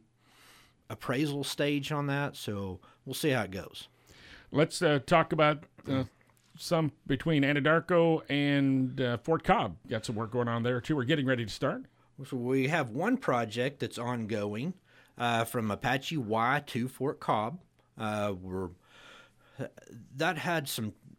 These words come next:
Speaker 1: some challenging geometry, a lot of hills and valleys and some bad bridges. So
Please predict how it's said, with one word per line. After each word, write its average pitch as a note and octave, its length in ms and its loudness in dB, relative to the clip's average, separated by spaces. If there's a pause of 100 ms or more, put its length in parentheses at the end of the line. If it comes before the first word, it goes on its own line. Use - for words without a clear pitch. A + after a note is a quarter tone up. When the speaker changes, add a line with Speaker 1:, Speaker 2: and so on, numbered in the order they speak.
(160)
Speaker 1:
some A2+ 640 -2
challenging C#3+ 880 0 (180)
geometry, C#3+ 840 2
a C3 80 2
lot B2+ 180 4
of B2 80 0
hills C3+ 320 2
and B2+ 140 -2
valleys B2 560 -2
and G#2 240 -4
some A2 220 -4
bad A#2 280 0
bridges. C3 480 -2
So G2+ 400 -4